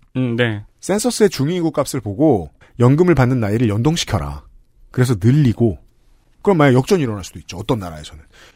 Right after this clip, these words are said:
Speaker 2: 이민이 엄청 들어왔어. 그럼 갑자기 연금 받는 나이가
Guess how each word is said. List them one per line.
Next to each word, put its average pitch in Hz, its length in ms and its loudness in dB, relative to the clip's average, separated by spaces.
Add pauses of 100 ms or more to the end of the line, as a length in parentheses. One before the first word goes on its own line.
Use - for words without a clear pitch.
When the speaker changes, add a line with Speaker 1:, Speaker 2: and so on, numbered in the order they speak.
(240)
Speaker 2:
이민이 208 520 -4
엄청 233 440 0
들어왔어. 123 420 -4 (720)
그럼 214 160 -2
갑자기 170 560 0
연금 175 240 -2
받는 180 200 -4
나이가 147 200 -2